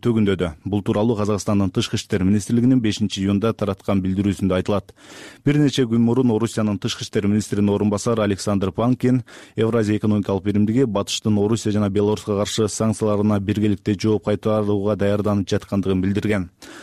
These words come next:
Ал эми Казакстандын Тышкы иштер министрлиги Евразия экономикалык биримдигин саясатташтырууга каршы экендигин жарыялады. Расмий Нур-Султан биримдик экономикалык максаттагы уюм экендигин эске салып, евразиялык интеграциянын мүчөлөрүнө өзүнө таандык эмес функцияларды жүктөө туура эмес экендигин кошумчалаган.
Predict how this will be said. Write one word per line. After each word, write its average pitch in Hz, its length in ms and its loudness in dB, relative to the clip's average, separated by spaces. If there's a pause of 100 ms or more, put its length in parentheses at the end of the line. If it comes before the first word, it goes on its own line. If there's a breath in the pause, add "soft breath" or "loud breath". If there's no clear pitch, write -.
(160 loud breath)
Ал 127 160 2
эми 135 160 -2
Казакстандын 113 580 0
Тышкы - 240 -4
иштер 107 260 -2
министрлиги 113 680 2
Евразия 101 400 0
экономикалык 101 480 0
биримдигин 107 500 2
саясатташтырууга 101 840 -2
каршы 101 240 -2
экендигин 92 360 0
жарыялады. 120 600 2 (360 loud breath)
Расмий 120 360 0
Нур-Султан 104 400 0 (160)
биримдик 104 440 0
экономикалык 110 560 0
максаттагы 104 680 -2
уюм 104 260 2
экендигин 98 380 0
эске 113 180 -2
салып, 131 380 0
евразиялык 107 560 0
интеграциянын 101 800 0 (320 loud breath)
мүчөлөрүнө 110 600 2
өзүнө 101 200 0
таандык 101 380 0
эмес 98 240 0
функцияларды 98 560 0
жүктөө 107 320 -2
туура 104 320 0
эмес 107 220 0
экендигин 92 400 0
кошумчалаган. 95 560 0